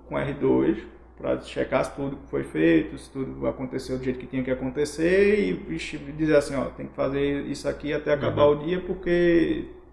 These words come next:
Speaker 1: senão, assim, as coisas têm que acontecer, né? Então, o R cinco,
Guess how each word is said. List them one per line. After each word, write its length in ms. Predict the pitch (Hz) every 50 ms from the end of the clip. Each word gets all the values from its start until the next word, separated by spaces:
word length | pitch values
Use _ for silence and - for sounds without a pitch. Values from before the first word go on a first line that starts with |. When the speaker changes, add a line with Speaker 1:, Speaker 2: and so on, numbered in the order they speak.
| - - -
Speaker 1:
senão, 580 | - - 135 135 135 139 143 147 147 139 - 139 - - - - - - - - - - - - - - - 135 131
assim, 280 | 135 131 - 135 127 123
as 60 | 127
coisas 200 | - - 165 -
têm 80 | - 170
que 80 | 175 170
acontecer, 520 | 170 175 170 - 170 165 160 - 123 117
né? 240 | 117 113 120 131 131 - -
Então, 140 | - 143 139
o 40 | 139
R 120 | 143 151
cinco, 340 | 156 - 165 165 170 175